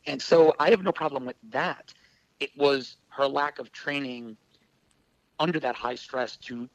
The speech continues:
draw the right non-lethal device as opposed to a lethal handgun. That was the issue. But, but in terms of escalation of force, police are typically trained to always use one level of force above the bad guy. So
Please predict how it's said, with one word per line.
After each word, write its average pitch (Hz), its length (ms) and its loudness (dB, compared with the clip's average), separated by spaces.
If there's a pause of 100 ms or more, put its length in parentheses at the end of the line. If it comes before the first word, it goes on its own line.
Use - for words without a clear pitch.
draw 147 440 6
the 120 140 2
right 135 540 0
non-lethal 131 640 -2
device 110 420 -6
as 123 60 -14
opposed 120 300 0
to 117 120 -2
a 123 40 -2
lethal 120 320 -2
handgun. 127 580 0 (440)
That - 180 -2
was 120 100 4
the 127 200 4
issue. - 340 2
But, 139 180 2
but 135 100 4
in 135 60 2
terms 233 300 6
of 156 60 6
escalation 131 580 -2
of 120 120 -4
force, 120 320 -8 (360)
police 240 240 6
are - 40 2
typically - 400 4
trained 127 340 0
to 131 100 -2
always 143 280 2
use 117 160 -4
one 151 300 2
level 143 320 2
of 120 140 0
force - 560 -6 (500)
above 123 300 4
the 127 80 -8
bad 120 260 -6
guy. - 240 -16
So 123 380 -6